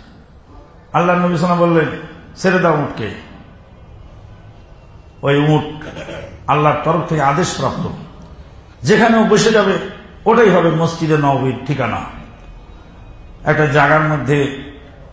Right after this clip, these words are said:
উট গিয়ে বসে পড়ল। রাসূল সাল্লাল্লাহু আলাইহি ওয়াসাল্লাম খোঁজ নিয়ে দেখলেন দুইজন এতিম বালকের সেই জায়গা মূল্য দিয়ে খরিদ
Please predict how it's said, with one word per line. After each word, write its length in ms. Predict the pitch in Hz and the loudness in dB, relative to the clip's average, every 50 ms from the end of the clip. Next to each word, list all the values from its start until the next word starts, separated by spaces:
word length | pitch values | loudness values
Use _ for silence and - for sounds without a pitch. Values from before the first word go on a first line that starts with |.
| - - | -8 -2
উট 300 | 135 156 160 143 127 131 | 0 0 2 0 0 0
গিয়ে 160 | 143 147 139 | 2 2 2
বসে 240 | 123 131 135 135 180 | 2 2 2 2 2
পড়ল। 180 | 160 147 143 | 2 2 0
রাসূল 180 | 135 123 110 - - - - - - - - - - - - - - - - - - - | 0 0 -2 -4 -6 -12 -16 -18 -18 -20 -20 -20 -20 -20 -20 -20 -20 -20 -20 -20 -16 -4
সাল্লাল্লাহু 40 | 135 | -2
আলাইহি 160 | 139 139 139 | -2 0 0
ওয়াসাল্লাম 340 | 160 151 - 151 156 151 151 - - - | 0 0 0 0 0 0 0 -2 -6 -2
খোঁজ 200 | - 156 151 - | -2 -2 -2 -2
নিয়ে 200 | 147 147 147 143 | -2 -4 -4 -2
দেখলেন 380 | 135 147 120 113 143 139 131 - - - - - - - - - - - - 117 | 0 -2 0 0 0 0 -2 -2 -4 -10 -14 -16 -18 -20 -20 -20 -20 -14 -6 0
দুইজন 380 | 127 156 156 131 143 147 143 139 - - | 2 4 4 4 4 2 2 0 -4 -2
এতিম 480 | 143 156 160 - - 254 247 240 214 175 | -2 0 0 0 0 0 0 2 0 2
বালকের 440 | 156 156 151 151 143 - 147 143 120 | 2 2 2 2 0 0 -2 -4 -2
সেই 200 | - 151 135 120 | -2 -2 -2 0
জায়গা 320 | 123 117 107 101 98 98 - - - - - - - - - - - - - - - - - - - - - - - - - - - - - - - - - - | 0 -2 -2 -2 -4 -6 -8 -10 -14 -16 -18 -20 -18 -20 -20 -20 -20 -20 -20 -20 -20 -20 -20 -20 -20 -20 -20 -20 -20 -20 -20 -20 -20 -20 -20 -20 -20 -20 -16 -6
মূল্য 280 | - 139 147 151 151 147 | -2 0 2 4 4 4
দিয়ে 320 | 131 143 143 131 120 135 - | 4 4 2 2 0 0 0
খরিদ 220 | 139 147 156 151 | 2 2 2 0